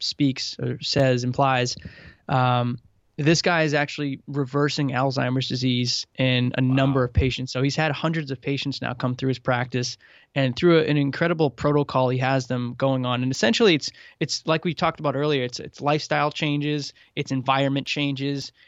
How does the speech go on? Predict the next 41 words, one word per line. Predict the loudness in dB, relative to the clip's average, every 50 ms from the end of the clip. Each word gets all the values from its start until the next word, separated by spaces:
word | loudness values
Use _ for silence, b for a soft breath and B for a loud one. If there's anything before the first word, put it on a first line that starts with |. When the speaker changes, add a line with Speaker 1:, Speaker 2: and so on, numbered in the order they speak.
| b b
Speaker 1:
it's, | -4 -4 -4 -4 -6 -6 -4
you | -4
know, | -4
f-, | -4 -6 -8 -10 -10 -4
fixing | -2 -2 0 2 2 2 4
up | 2 2 0
your | -2 -6
diet, | -2 0 0 2 2 2 2 2 0 -2 -4 -6 -16 -14 -8 -8
exercising, | -8 -6 -6 -6 -2 0 0 0 0 0 -2 -4 -6 -6 -6
but | -6 -8 -8 b b b b b _
doing | -4 -4 -4
specific, | -2 -4 -4 -4 -2 -4 -4 -2 0
maybe | 2 2 2 2
taking | -2 -2 -2 -2 0 0 -2 -4
specific | -4 -6 -6 -4 -4 -6 -6 -6 -2
supplements | -2 -2 -2 -2 -2 -2 -2 -2 -4 -4 -6 -6
and, | -6 -4 -6 -8 -8
and | -6 -6 -6 -2
eating | -2 0 0 2 2
better. | 2 2 4 4 4 4 4
And, | 2 0 -4 -6 b b b b b b b
um, | -4 -2 0 0 0 0 -2 -4 -4 -8 -10 -12 _ _
th-, | -10 -10 -6 0
there's, | 2 2 2 2
there's | 2 2 4 4 4
a | 2 0 -2
specific | -6 -2 0 0 0 2 2 0 0 -2
protocol | 0 2 4 6 6 4 4 4 2 2
he | 2 0
has, | -2 0 0 0 0 0 -2
but | -4 -6 -6 -6 _
the | -8 -4
guy's | -2 0 0 2 0 0
literally | -2 -4 -4 -4 -2 -4 -4 -6 -8 -10 -14 _ _ _
reversing | -6 -6 -4 0 2 2 2 2 0 -2 0
Alzheimer's | 0 2 2 2 0 0 0 0 -2 -4 -6
disease | -8 -6 -4 -4 -4 -2 -2
and, | -4 -4 -2
and, | -4 -4 -4 -4 -6
you | -4 -4
know, | -4 -4 -6